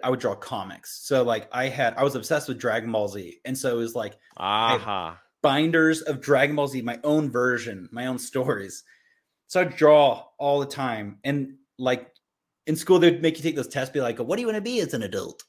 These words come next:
Speaker 1: And I was just like, the only thing I, I was like, "Cartoonist." I, there was no, there was nothing. Everything else was like lawyer, doctor, business guy. And I was like, "No, I wanna do, like, cartoons. I wanna, like, make entertainment." And so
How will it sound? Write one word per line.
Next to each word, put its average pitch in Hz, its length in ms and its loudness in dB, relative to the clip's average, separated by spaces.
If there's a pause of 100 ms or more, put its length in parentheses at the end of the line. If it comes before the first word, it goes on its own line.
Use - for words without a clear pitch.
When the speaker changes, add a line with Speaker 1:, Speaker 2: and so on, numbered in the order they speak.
Speaker 1:
And 120 100 -2
I 117 80 2
was 113 160 -2
just - 200 -10
like, 107 280 -2 (800)
the 143 100 2
only 151 140 2
thing 139 140 0
I, - 80 -10
I 131 40 -2
was 120 60 -2
like, 127 180 -6
"Cartoonist." 165 760 2
I, 147 300 2
there 135 120 4
was 131 140 0
no, 151 240 2
there 139 100 0
was 113 120 -4
nothing. 131 340 0
Everything 131 340 -2
else 117 160 -4
was 110 100 -12
like 101 160 -6
lawyer, 107 500 -6
doctor, 143 480 -4 (180)
business 170 440 -4
guy. 53 280 -12 (400)
And 127 80 -4
I 127 60 2
was 127 120 -2
like, 135 140 -4
"No, 175 180 2
I 165 80 8
wanna 170 240 2
do, 170 140 2
like, 160 200 0
cartoons. 151 520 0
I 127 100 2
wanna, 139 160 0
like, 131 240 -2
make 127 260 -6 (640)
entertainment." 143 640 -2 (720)
And 139 260 2
so 135 520 4